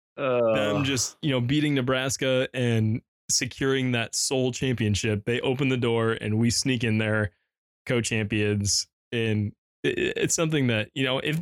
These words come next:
Speaker 2: if you were to go in the tiebreakers, I think technically we have the tiebreaker against them because now Illinois is the
Speaker 1: Mm-hmm.
Speaker 2: number one seed in the Big Ten tournament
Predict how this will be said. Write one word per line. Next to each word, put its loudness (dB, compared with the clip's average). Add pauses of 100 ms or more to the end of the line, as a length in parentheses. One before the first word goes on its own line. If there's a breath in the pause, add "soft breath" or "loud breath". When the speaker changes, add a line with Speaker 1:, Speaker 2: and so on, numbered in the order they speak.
Speaker 2:
if -2
you 2
were 2
to 0
go 0
in 0
the -2
tiebreakers, -2
I 0
think -4
technically -2 (640 soft breath)
we 2
have -2
the 0
tiebreaker 0 (200)
against 0
them 2
because 0
now 2
Illinois 2
is 2
the 2
Speaker 1:
Mm-hmm. 0
Speaker 2:
number 2
one 2
seed 0
in 4
the 2
Big 2
Ten 0
tournament 0